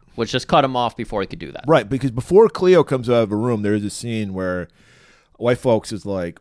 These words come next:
Speaker 2: "You know what? I'm giving it up. I'm gonna go live in the country."
Speaker 1: Yeah.
Speaker 2: You know, and then Blue's like, "You know you're a city guy. You, you can't." And he's like, "You know what? Yeah, I'm gonna wait. I'm gonna spend this money on some whores."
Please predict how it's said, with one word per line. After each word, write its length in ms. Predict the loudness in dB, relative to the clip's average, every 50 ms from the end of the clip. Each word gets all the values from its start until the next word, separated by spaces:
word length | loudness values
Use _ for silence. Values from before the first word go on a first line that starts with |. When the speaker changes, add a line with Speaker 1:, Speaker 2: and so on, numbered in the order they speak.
| _ _ _ _ _ _ _ _ _ _ _ -10
Speaker 2:
"You 100 | -6 -4
know 140 | -2 0 0
what? 280 | 2 2 2 0 -2 -4
I'm 140 | -6 -4
giving 300 | -2 0 0 0 -2 -4
it 100 | -6 -6 -6
up. 220 | -6 -6 -8 -8 -8
I'm 120 | -8 -8
gonna 100 | -8 -6
go 140 | -6 -4 -4
live 180 | -4 -4 -6 -8
in 60 | -10
the 60 | -12
country." 720 | -10 -8 -8 -6 -6 -6 -8 -6 -4 -2 -2 -2 -2 -4 -6 -12 -14 -8
Speaker 1:
Yeah. 180 | -4 -2 -2 -2
Speaker 2:
You 40 | -2
know, 180 | -4 -6 -6 -6
and 160 | -6 -4 -4 -2
then 160 | -2 -4 -4
Blue's 280 | -6 -6 -6 -6 -4
like, 260 | -4 -6 -6 -8 _ _ _ _ _ _ _ _ _ _ _ _ _
"You 160 | -14 -10 -8
know 160 | -4 -2 -2 -2
you're 200 | -4 -6 -8 -10
a 40 |
city 340 | -10 -12 -12 -12 -14 -14 -16
guy. 260 | -18 -18 -18 -16 -14
You, 180 | -12 -12 -12 -14 _ _ _ -10
you 120 | -10 -10 -10 -12
can't." 220 | -14 -14 -14 -10
And 80 | -8 -8
he's 120 | -8 -6
like, 160 | -6 -8 -8 _ _ _ _ _ _
"You 120 | -2 2 4
know 140 | 6 8
what? 300 | 8 8 8 6 4 0 _ _
Yeah, 140 | -4 -2 -2 -2
I'm 80 | -2 -2
gonna 100 | 0 0
wait. 220 | 2 0 0 0
I'm 60 | -2 -4
gonna 80 | -6
spend 200 | -4 -4 -6 -8
this 120 | -8 -8 -8
money 160 | -8 -8 -8
on 80 | -10
some 100 | -10 -12
whores." 400 | -10 -10 -10 -10 -12 -14 -18 -20